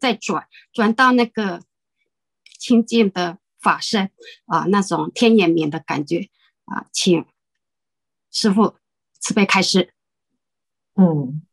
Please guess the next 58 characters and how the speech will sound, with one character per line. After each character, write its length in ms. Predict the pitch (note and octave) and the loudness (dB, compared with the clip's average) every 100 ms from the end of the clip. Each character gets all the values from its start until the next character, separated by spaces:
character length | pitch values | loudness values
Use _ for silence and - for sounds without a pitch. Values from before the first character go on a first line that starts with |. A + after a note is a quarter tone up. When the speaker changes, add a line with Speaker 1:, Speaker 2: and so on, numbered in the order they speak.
| _ _ | _ _
Speaker 2:
所 160 | - G3+ | 0 4
以 140 | F#3 | 4
这 100 | A3 | 6
个 100 | G#3+ | 4
结 220 | F#3+ F#3 | 6 4
论 180 | F#3 G3+ | 6 4
就 120 | F#3+ | 4
是 80 | F#3 | 4
要 80 | F#3+ | 2
多 200 | F#3+ D#3+ | 4 2
读 240 | D#3+ D#3+ | 4 0
经 320 | D3+ E3+ E3+ F3 | 2 0 2 2
哈， 280 | E3+ B2+ - _ | 2 0 -4 _
Speaker 1:
对。 100 | C4+ | 4
Speaker 2:
因 40 | A#3+ | 6
为 60 | |
华 120 | G3+ A3+ | 6 4
严 180 | B3+ | 2
经 180 | B3+ B3 B3 | 4 4 4
在 160 | C4 | 4
讲 160 | - F3 D3 D#3 | 2 -2 -2 -2
哈 160 | D3 D3 | -2 2
，“依 340 | G#3+ A3 A3+ | 4 6 4
菩 160 | A3 G3 | 4 0
提 200 | F#3 F#3+ | 4 4
心 280 | F#3 G#3 F#3+ | 6 4 4
而 140 | E3 | 4
起 240 | E3 - B2 | 2 -2 -2
修”， 420 | - D3+ C#3+ - _ _ _ | 0 0 0 -2 _ _ _
的 100 | G#3+ | 4
确 160 | D#4+ | 6
是 220 | D4+ D4+ A3 | 4 4 4
如 140 | G3 | 2
此 280 | G3 E3+ D#3+ | 0 0 2
哈。 220 | E3 C#3+ | 2 2
所 180 | - A#3+ | 4 4
有 160 | D4 G3+ | 6 4
的 140 | F#3+ | 2
法 220 | F#3+ D#3 | 2 0
门 220 | D3+ D3+ D#3 | 2 -2 0
都 140 | F#3+ | 0
是 120 | A3 | 2
殊 220 | G#3+ G3 | 2 2
途 180 | F#3+ E3 | 0 0
同 320 | D3 D3+ C#3 | -2 -2 -4
归， 360 | C#3 D3+ D3 D3 - - _ | 0 2 2 0 -14 -20 _
我 60 | G#3 | 4
们 100 | A#3+ | 6
好 220 | A#3 C#4+ | 6 4
好 180 | C#4+ F#3+ | 4 2
的 160 | F3 E3 | 2 2
把 160 | D3+ | 2
这 160 | D3+ G#3+ | 2 2
个 100 | F3+ | 2
心 380 | - F#3+ F#3+ F#3+ | 0 2 4 6
哦 160 | E3 | 4
练 300 | D3 A3 F#3+ | 4 4 4
好， 360 | F3+ B2+ - | 2 2 0